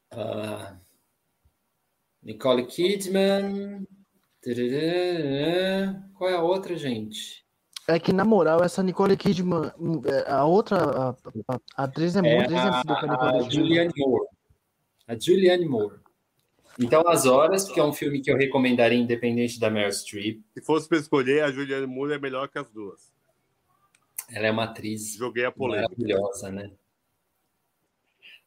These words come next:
Speaker 1: A segunda. Qual o segundo? Eu...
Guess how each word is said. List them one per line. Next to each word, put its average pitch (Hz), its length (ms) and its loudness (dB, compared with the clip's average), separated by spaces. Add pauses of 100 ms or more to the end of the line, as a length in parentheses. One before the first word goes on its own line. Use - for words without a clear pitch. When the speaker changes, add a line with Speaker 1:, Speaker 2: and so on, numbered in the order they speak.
Speaker 1:
A 170 220 2
segunda. 170 1160 0 (240)
Qual 175 200 6
o 180 40 2
segundo? 110 920 -2 (840)
Eu... 147 540 -4